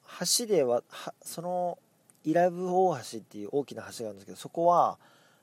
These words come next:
えー、日本全国の中でも、無料で走れる橋の中では一番長い橋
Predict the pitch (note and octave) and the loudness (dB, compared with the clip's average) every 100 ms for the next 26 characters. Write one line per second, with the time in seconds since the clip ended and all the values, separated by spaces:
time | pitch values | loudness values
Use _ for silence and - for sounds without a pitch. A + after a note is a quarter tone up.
0 | _ _ A2+ A2+ A2 B2 E3+ E3 D3+ C#3 | _ _ -10 -8 -8 -8 -6 -4 -4 -6
1 | A2+ G2+ G2 G2 G2 G2 G#2+ C3 B2+ G2 | -8 -12 -16 -16 -14 -14 -8 -6 -4 -6
2 | - _ _ C#3 D#3+ G3 G3 F3 F3 G3 | -14 _ _ -8 0 2 2 -2 -4 -4
3 | F#3 D3+ A#2+ A#2 C3+ C3+ A#2+ G2 G#2+ - | -4 -4 -4 -4 -2 -2 -2 -4 2 4
4 | E3+ E3+ D#3+ D#3+ D#3+ B2 G2 - | 4 2 -2 -2 -2 -2 -4 -12